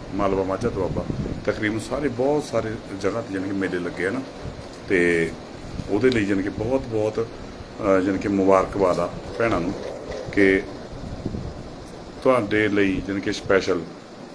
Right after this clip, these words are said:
ਮੇਲੇ ਲੱਗੇ, ਹਨਾ। ਤੇ ਔਰ ਤੁਹਾਡੇ ਭਰਾ ਜਾਣੀ ਕਿ ਮੈਂ ਵੀ ਤੁਹਾਡੇ ਵਿੱਚੋਂ ਆਉਂਦਾ ਹਾਂ, ਕਿਸੇ ਦਾ ਭਰਾ ਲੱਗਦਾ ਹਾਂ, ਕਿਸੇ ਦਾ ਚਾਚਾ ਤਾਇਆ, ਹਨਾ, ਜੋ, ਜੋ ਵੀ ਹੈ, ਨਹੀਂ ਬਣੂ, ਹਨਾ।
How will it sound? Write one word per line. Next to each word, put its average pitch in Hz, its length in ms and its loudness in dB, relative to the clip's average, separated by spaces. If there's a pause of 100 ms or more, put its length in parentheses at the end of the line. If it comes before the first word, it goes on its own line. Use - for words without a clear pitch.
(1120)
ਮੇਲੇ 95 220 4
ਲੱਗੇ, 80 260 -2
ਹਨਾ। 131 200 -2 (960)
ਤੇ 92 380 4 (100)
ਔਰ 110 200 0
ਤੁਹਾਡੇ 104 380 4
ਭਰਾ 107 440 0 (600)
ਜਾਣੀ 98 160 2
ਕਿ 104 80 -2
ਮੈਂ 101 160 6
ਵੀ 117 100 2
ਤੁਹਾਡੇ 113 280 2
ਵਿੱਚੋਂ 101 420 0
ਆਉਂਦਾ 90 180 4
ਹਾਂ, 90 120 0
ਕਿਸੇ 92 160 -6
ਦਾ 95 80 -2
ਭਰਾ 107 260 0
ਲੱਗਦਾ 90 260 -4
ਹਾਂ, 87 80 -4
ਕਿਸੇ 92 140 -6
ਦਾ 92 60 -6
ਚਾਚਾ 87 280 -4
ਤਾਇਆ, 85 260 -4
ਹਨਾ, 101 120 -8
ਜੋ, 98 160 -6 (260)
ਜੋ 101 120 -2
ਵੀ 98 120 2
ਹੈ, 101 120 2
ਨਹੀਂ 107 140 -4
ਬਣੂ, 92 220 -2 (240)
ਹਨਾ। 131 120 -2